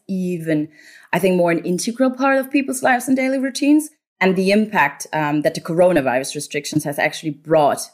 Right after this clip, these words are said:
to consumer connections, they're, like, entirely online, right? So meaning if you are a brand and you would like to achieve product awareness or brand awareness,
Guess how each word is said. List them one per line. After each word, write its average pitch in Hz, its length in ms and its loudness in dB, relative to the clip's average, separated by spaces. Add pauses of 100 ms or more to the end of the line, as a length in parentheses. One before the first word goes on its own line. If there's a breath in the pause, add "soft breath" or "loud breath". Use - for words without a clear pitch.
to - 140 -10
consumer 165 460 -2
connections, 156 600 -4 (300 loud breath)
they're, 165 120 4
like, 156 280 0
entirely 135 520 0
online, 101 380 -6
right? 139 320 0 (280 soft breath)
So 156 460 2
meaning 175 580 0 (120)
if 208 220 2
you 226 140 4
are 214 180 6
a 214 40 0
brand 151 600 2
and 156 180 0
you 180 80 -2
would 202 140 2
like 175 240 0
to 170 160 -6
achieve 160 480 -4
product 151 360 0
awareness 156 440 0
or 139 180 -6
brand 160 320 2
awareness, 151 560 -2